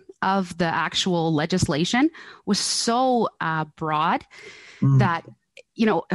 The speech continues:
Speaker 1: when, I'll just, I'll, I'll explain it this way. So my
Speaker 2: Mm-hmm.
Speaker 1: boss at Faith Beyond Belief, Jojo, he started talking about this and, you know, I, it was on my radar because it was on his radar, but I didn't really think it was my issue. And then in,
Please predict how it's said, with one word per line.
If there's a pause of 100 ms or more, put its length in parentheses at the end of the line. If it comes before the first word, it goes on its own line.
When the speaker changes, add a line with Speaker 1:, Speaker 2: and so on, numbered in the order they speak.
(240)
Speaker 1:
when, (240)
I'll
just, (100)
I'll, (220)
I'll (140)
explain
it
this
way.
So
my
Speaker 2:
Mm-hmm.
Speaker 1:
boss
at
Faith
Beyond
Belief,
Jojo,
he
started
talking
about
this
and,
you
know,
I,
it
was
on
my
radar
because
it
was
on
his
radar,
but
I
didn't
really
think
it
was
my
issue. (520)
And
then
in,